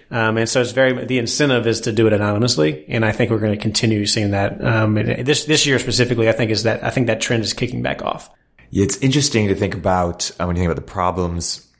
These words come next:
Speaker 3: with, uh, uh, to kind of, there are problems with identity. Uh, one is, um,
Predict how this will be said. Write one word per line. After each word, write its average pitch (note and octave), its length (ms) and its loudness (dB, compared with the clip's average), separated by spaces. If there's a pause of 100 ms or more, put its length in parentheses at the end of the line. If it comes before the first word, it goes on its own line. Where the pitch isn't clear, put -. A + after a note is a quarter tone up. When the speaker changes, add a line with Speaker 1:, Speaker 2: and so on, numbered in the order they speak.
Speaker 3:
with, F#2 280 -4
uh, - 40 0
uh, E2 720 0
to - 120 -6
kind F2 140 2
of, D#2 60 -4
there F2 100 -2
are F2 60 0
problems E2 280 -6 (120)
with - 100 -14
identity. E2 400 -4
Uh, F#2 340 -4
one A2 300 0
is, G2 180 -2
um, F2 300 0